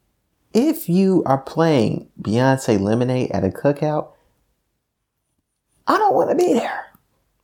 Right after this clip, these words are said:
I already know that whole establishment is invalid. I already know the food gonna be mad trash. The music already trash. And it's just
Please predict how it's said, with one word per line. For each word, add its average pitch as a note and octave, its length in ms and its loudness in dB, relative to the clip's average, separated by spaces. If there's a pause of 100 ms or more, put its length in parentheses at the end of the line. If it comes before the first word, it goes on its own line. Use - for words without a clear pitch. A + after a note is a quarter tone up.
(920)
I G#2 60 -14
already D3+ 540 0
know C3 300 2
that F#2+ 240 0
whole D#3 260 -2
establishment C#3+ 840 -2 (380)
is F2+ 560 0 (120)
invalid. A2+ 720 0 (680)
I - 60 -4
already C#3+ 440 0
know D3+ 220 0
the D3 80 -2
food D3 440 -2
gonna C#3+ 220 0
be C#3+ 120 2
mad C#3 380 0
trash. A#2+ 680 -4 (420)
The - 80 -6
music A#2+ 420 2
already G2+ 480 2
trash. - 640 -2 (1300)
And G3 160 4
it's G3 200 2
just F3 500 -2